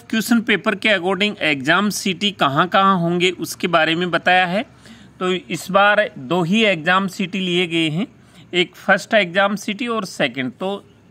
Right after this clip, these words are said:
स्टूडेंट को तकरीबन फर्स्ट एग्जाम सिटी ही अलॉट हो जाती है इसमें। तो इस प्रकार से ये एनटीए ने पब्लिक नोटिस के जरिए ये क्लियर कर दिया है कि अगर कोई स्टूडेंट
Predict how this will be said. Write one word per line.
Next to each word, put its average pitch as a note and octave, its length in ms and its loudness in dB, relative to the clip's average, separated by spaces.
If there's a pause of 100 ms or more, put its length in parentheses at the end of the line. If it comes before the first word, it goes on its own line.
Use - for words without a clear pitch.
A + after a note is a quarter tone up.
(240)
स्टूडेंट G3 500 0
को A3+ 120 -4
तकरीबन F#3 480 -4
फर्स्ट A3 400 -2
एग्जाम D#3 380 0
सिटी E3 340 -6
ही F#3 240 -6 (160)
अलॉट C3+ 320 -4 (220)
हो G#3 120 -4
जाती B2 380 -2
है A2+ 140 -4
इसमें। G#2+ 300 -10 (520)
तो - 60 -14
इस F3+ 220 -8
प्रकार D#3 400 0
से E3+ 180 -4
ये E3+ 300 -2 (460)
एनटीए E3 400 0
ने F3+ 120 -2
पब्लिक D#3+ 440 -4
नोटिस D3+ 360 -6
के F3+ 140 -4
जरिए D3+ 320 -2
ये D#3+ 160 -2
क्लियर E3+ 400 -2
कर F3+ 200 -2
दिया E3 280 0
है F3 160 -2 (520)
कि A3 220 -2 (260)
अगर D#3+ 300 0
कोई G#3 260 -2
स्टूडेंट F#3 500 -4